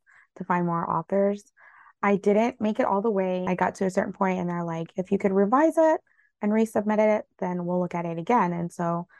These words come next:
I was like, "I have nothing else to lose. Let's go ahead and revise and resubmit."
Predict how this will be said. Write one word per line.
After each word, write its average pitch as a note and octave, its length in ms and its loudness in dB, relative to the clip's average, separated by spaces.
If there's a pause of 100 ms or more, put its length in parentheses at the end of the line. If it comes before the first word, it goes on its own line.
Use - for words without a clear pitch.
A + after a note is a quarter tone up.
(380)
I - 60 -14
was F#3 100 -8
like, F3+ 80 -6
"I F3 60 -6
have E3 100 -6
nothing D#3+ 300 -6
else F#3 180 2
to G3+ 80 -6
lose. C4+ 320 2
Let's G#3 220 -2
go - 160 -2
ahead F#3+ 200 -2
and F#3 200 -4
revise F3+ 420 -4
and F3 80 -6
resubmit." G3 500 -4